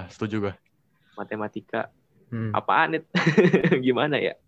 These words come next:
Speaker 3: Iya, iya.
Speaker 2: Hmm, matematika nggak usah
Speaker 3: Agak
Speaker 2: ada ulangan, nggak usah ada
Speaker 3: kagok,
Speaker 2: proyek.
Speaker 3: kagok kalau
Speaker 2: Iya.
Speaker 3: di,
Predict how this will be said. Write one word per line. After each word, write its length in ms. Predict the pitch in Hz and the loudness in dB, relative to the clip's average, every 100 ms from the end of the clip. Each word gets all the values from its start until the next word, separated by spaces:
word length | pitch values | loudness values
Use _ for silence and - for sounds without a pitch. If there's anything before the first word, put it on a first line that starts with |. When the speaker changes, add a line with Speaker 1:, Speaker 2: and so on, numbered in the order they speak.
| - - - | -18 -16 -8
Speaker 3:
Iya, 160 | 117 110 101 | -2 -2 -2
iya. 160 | 98 101 | -8 -12
Speaker 2:
Hmm, 460 | 87 95 87 71 | -20 -20 -20 _
matematika 480 | 78 104 107 117 120 | -10 -8 -6 -6 -4
nggak 140 | 127 113 | -4 -2
usah 120 | 110 | 0
Speaker 3:
Agak 100 | 110 | 4
Speaker 2:
ada 160 | 113 113 | 4 2
ulangan, 200 | 107 113 | 0 -4
nggak 100 | 107 | 0
usah 80 | 120 | 2
ada 60 | |
Speaker 3:
kagok, 160 | 139 120 | 2 2
Speaker 2:
proyek. 100 | 107 | 2
Speaker 3:
kagok 220 | 127 117 | 2 0
kalau 220 | 110 107 107 | 0 -2 -2
Speaker 2:
Iya. 80 | |
Speaker 3:
di, 140 | 107 | -2